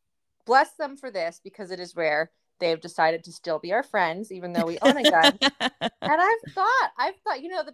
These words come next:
Speaker 1: pandemic gets you thinking about the apocalypse, right?
Speaker 2: Sure.
Speaker 1: And I was immediately in a place of thinking,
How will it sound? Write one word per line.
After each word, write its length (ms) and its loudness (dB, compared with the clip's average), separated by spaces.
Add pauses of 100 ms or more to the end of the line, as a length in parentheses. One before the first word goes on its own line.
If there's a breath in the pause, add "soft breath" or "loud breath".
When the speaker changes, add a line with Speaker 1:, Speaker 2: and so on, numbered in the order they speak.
Speaker 1:
pandemic 480 -6
gets 200 -10
you 60 -14
thinking 260 -12
about 240 -2
the 60 -10
apocalypse, 600 -8
right? 240 0
Speaker 2:
Sure. 360 6
Speaker 1:
And 100 2
I 180 6
was 120 -4 (100)
immediately 440 -4
in 60 -12
a 60 -16
place 320 -8
of 80 -16
thinking, 420 -10